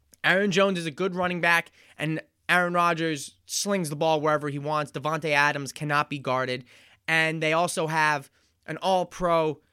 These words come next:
defensive back with Jaire Alexander anchoring that defense.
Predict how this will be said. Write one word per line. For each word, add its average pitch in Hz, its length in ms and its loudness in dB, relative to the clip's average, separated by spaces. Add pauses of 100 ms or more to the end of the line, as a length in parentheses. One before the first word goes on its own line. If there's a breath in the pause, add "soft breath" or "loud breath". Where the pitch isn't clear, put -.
(460)
defensive 175 500 0
back 147 280 0
with 139 120 -4
Jaire 147 400 2
Alexander 135 580 -2
anchoring 135 600 -4
that 123 260 -2 (120)
defense. 117 600 -10